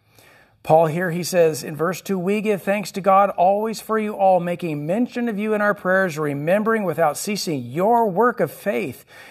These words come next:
and labor of love and patience of hope in our Lord Jesus Christ in the sight of God and our Father." And he talks about their testimony being heard.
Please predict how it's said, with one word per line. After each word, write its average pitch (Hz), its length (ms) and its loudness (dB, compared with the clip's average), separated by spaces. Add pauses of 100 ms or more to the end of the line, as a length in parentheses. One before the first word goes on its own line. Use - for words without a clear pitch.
and 151 280 0
labor 233 380 4
of 196 140 2
love 202 320 4
and 147 180 -6
patience 247 560 -4
of 233 140 2
hope 180 260 4
in 165 80 2
our 151 140 0
Lord 180 240 2
Jesus 180 280 -6
Christ 143 540 -2 (180)
in 135 140 -6
the 123 60 -4
sight 180 340 2
of 127 140 -4
God 160 340 2
and 143 180 0
our 156 180 0
Father." 113 540 -2 (1120)
And 175 120 0
he 170 40 -4
talks 180 280 2
about 190 240 2
their 185 120 0
testimony 190 640 -2
being 170 240 -4
heard. 165 580 -6